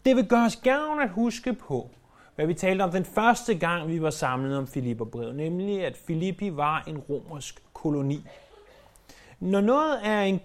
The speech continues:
romersk koloni, så betød det, at det var en minikopi af Rom.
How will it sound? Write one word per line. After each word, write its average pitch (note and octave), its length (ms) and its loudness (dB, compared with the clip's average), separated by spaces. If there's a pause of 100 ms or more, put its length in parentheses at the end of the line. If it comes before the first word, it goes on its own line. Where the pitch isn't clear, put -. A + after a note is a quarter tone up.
(520)
romersk A3 440 4
koloni, F3+ 540 4
så - 200 2
betød B3 480 0
det, G#3+ 100 2
at F3+ 240 0
det G3 120 4
var F#3+ 160 0
en F3+ 220 -2
minikopi A3+ 1300 0 (500)
af D3+ 200 2
Rom. B2+ 180 6